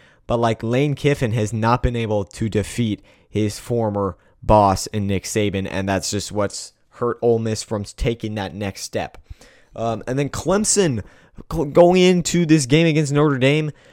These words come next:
four and four, looked really bad. Dabo Swinney on the hot seat, all of this stuff. And they go in and they upset Notre Dame,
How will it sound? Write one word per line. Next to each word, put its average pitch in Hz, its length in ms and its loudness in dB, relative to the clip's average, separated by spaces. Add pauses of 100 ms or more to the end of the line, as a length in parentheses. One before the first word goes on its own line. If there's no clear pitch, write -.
(200)
four 165 420 4
and 156 120 4
four, 151 420 4
looked 143 200 0
really 127 440 0
bad. 120 480 2
Dabo 135 320 4
Swinney 139 440 0
on 131 100 2
the 101 100 -2
hot 117 320 0
seat, 139 300 0
all 127 260 8
of 127 60 2
this 123 160 0
stuff. 131 340 2
And 117 120 -2
they 123 60 4
go 165 220 8
in 185 140 2
and 151 140 0
they 135 140 4
upset 151 460 2
Notre 139 320 4
Dame, 117 380 0